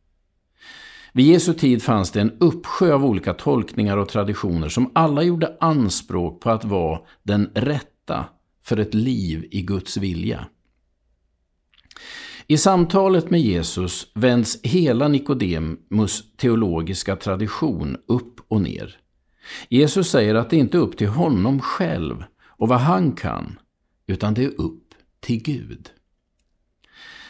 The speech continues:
Det är inte genom att följa ett antal detaljerade föreskrifter som man kommer in i Guds rike, utan genom att lägga sig i Guds hand.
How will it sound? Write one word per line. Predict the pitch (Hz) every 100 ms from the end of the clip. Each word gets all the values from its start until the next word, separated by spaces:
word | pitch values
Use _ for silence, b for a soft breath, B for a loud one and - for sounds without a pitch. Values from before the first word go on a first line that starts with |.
| B
Det | 156
är |
inte | 180 170
genom | 127 127
att | 131
följa | - 175 131 107 113
ett | - 117
antal | - 147 110 - 104 98
detaljerade | 110 120 117 139 143 139 131
föreskrifter | - 113 87 85 101 110 -
som | 104 107
man | 95
kommer | - 95
in | 90 101
i | 98
Guds | 82 71 -
rike, | 101 78 - - 57 - _ _ _ _ _
utan | 101 90 101
genom | 107 120 117
att | 110
lägga | 113 92 71 71
sig | - 52 53 - _ -
i | 87
Guds | 80 82 - - -
hand. | 85 104 82 - -